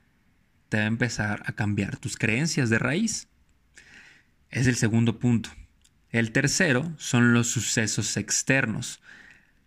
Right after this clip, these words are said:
Yo vivo en un país, eh, de que desafortunadamente tiene cierta inseguridad, que tienen muchas ideas las personas de ello. También es un país hermoso, es un país con una gran cultura, con una gran gastronomía. Entonces,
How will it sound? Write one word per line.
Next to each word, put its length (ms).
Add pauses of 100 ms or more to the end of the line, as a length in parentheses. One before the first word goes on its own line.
(680)
Yo 160
vivo 160
en 80
un 120
país, 500 (340)
eh, 240
de 140
que 100
desafortunadamente 1300 (580)
tiene 560
cierta 300
inseguridad, 720 (300)
que 100
tienen 320
muchas 380
ideas 160
las 120
personas 440
de 140
ello. 180 (680)
También 280
es 80
un 100
país 260
hermoso, 440
es 80
un 140
país 200
con 120
una 120
gran 200
cultura, 500 (260)
con 140
una 100
gran 220
gastronomía. 640 (800)
Entonces, 600